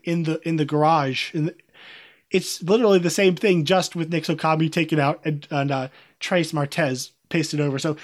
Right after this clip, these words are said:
I'm not entirely sure how much of the original layouts they reuse and how much had to be made new.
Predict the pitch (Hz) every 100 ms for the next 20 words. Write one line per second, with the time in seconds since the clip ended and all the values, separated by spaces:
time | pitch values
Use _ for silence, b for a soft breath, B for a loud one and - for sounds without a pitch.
0 | B B - 214 214 226 302 277 - 262
1 | 247 - - 208 - - 196 220 190 196
2 | 185 - - 180 170 170 180 180 165 170
3 | 151 147 _ - - 156 160 180 160 117
4 | - - b b b _ 165 165 156 156
5 | 156 160 180 190 151 131 170 175 170 160
6 | 160 156 151 139 143 175 208